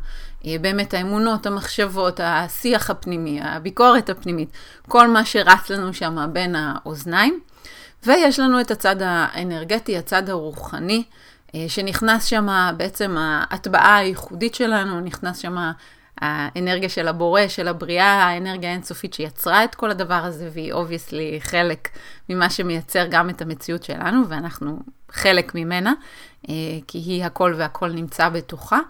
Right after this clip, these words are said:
אה, וזה מתייחס גם ל-, לערכים ה-, האישיים שלנו, למה חשוב לנו, מה התדר, מה הרטט שאותו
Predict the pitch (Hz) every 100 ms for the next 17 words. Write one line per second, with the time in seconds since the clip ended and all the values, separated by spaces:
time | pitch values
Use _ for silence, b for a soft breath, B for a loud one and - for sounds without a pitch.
0 | B B B B - 170 175 190 202 196
1 | 214 - 247 - 226 220 233 214 202 190
2 | 180 - 180 170 175 170 - 226 202 185
3 | 156 165 160 160 - 247 - 208 185 180
4 | 170 175 190 - - 233 220 208 190 175
5 | 175 170 - 185 175 170 165 165 180 175
6 | - 151 - 180